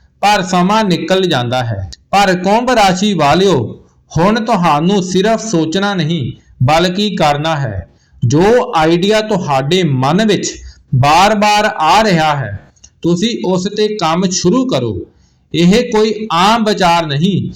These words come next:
ਇਹ ਉਹੀ ਵਿਚਾਰ ਹੈ ਜੋ ਕੁੰਭ ਰਾਸ਼ੀ ਵਾਲਿਆਂ ਨੂੰ ਕਾਮਯਾਬੀ ਦੀ ਉਚਾਈ ਤੇ ਲੈ ਜਾਵੇਗਾ। ਇਸ ਸਾਲ ਦੀ ਸ਼ੁਰੂਆਤ ਤੋਂ ਹੀ ਤਾਰਿਆਂ ਨੇ ਤੁਹਾਡੇ ਲਈ ਰਾਹ ਖੋਲ੍ਹ ਦਿੱਤੇ ਹਨ।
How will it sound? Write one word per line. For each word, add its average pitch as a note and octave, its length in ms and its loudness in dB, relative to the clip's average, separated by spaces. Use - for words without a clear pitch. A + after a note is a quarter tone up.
ਇਹ F#3 400 2
ਉਹੀ E3+ 300 2
ਵਿਚਾਰ E3 460 0
ਹੈ B2 400 -8
ਜੋ F3 160 2
ਕੁੰਭ A3+ 460 0
ਰਾਸ਼ੀ G3 480 0
ਵਾਲਿਆਂ E3+ 440 0
ਨੂੰ C#3 220 -4
ਕਾਮਯਾਬੀ G#3+ 720 0
ਦੀ G#3+ 240 -2
ਉਚਾਈ F3+ 440 2
ਤੇ G3 200 0
ਲੈ D3 360 2
ਜਾਵੇਗਾ। C3+ 520 -2
ਇਸ G3 280 0
ਸਾਲ G3+ 440 2
ਦੀ A3 140 -2
ਸ਼ੁਰੂਆਤ F3 640 2
ਤੋਂ G3 280 2
ਹੀ B2 320 -4
ਤਾਰਿਆਂ G3+ 640 2
ਨੇ G3 180 0
ਤੁਹਾਡੇ D#3+ 680 0
ਲਈ F#3+ 240 0
ਰਾਹ F3+ 320 4
ਖੋਲ੍ਹ A3+ 380 2
ਦਿੱਤੇ E3 320 -4
ਹਨ। A#2 220 -6